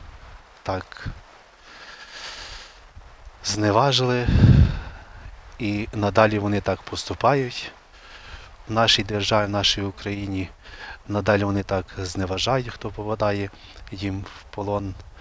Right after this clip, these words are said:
і надалі вони так знущаються. І тут це знущання, що вони проявляли, е, для тих всіх, кого вони вбили,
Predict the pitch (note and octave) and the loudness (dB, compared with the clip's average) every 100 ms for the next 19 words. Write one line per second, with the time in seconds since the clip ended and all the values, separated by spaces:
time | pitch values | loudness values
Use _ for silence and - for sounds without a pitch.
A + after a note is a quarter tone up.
0 | - - - - - - - G2+ G2 F#2+ | -20 -20 -18 -16 -16 -18 -12 -6 -4 -6
1 | - - - G2 G#2+ A2 G#2 F#2 G2 - | -10 -16 -6 -2 0 0 -2 -2 -4 -2
2 | F#2+ - - - F2+ F#2+ F2 - F2 E2 | -4 -4 -12 -10 -6 -4 0 0 0 -4
3 | - - - - - - - - - - | -12 -12 -12 -18 -20 -18 -14 -14 -12 -8
4 | A#2 C#3 C3 - - - - A#2 G2+ G#2 | -4 -4 -4 -6 -10 -4 2 4 4 0
5 | - B2 A#2 A2 F#2+ - - - - G2+ | 4 4 4 0 -4 -8 -2 2 2 2
6 | A2 G2+ G#2 G2 G2 A2+ B2 A#2+ - - | 0 0 -2 0 2 2 2 -2 -10 -14
7 | - - - - - - - - - - | -10 -10 -10 -10 -12 -12 -14 -16 -20 -20
8 | - - - - G#2 G#2+ G#2 F#2 - - | -20 -20 -20 -6 -2 0 0 0 0 0
9 | - - A2+ - B2+ - - - - - | 2 4 4 4 0 0 -2 -6 -8 -12
10 | - - - B2+ - - - G#2+ A#2 A2+ | -8 0 2 2 0 -4 0 4 4 4
11 | A2 G#2+ G2 - - - - - - - | 4 2 0 -8 -20 -20 -20 -20 -20 -20
12 | - - - G2+ G2+ G2+ C3 D3+ C3+ A#2 | -20 -14 -8 -6 -6 2 4 4 4 0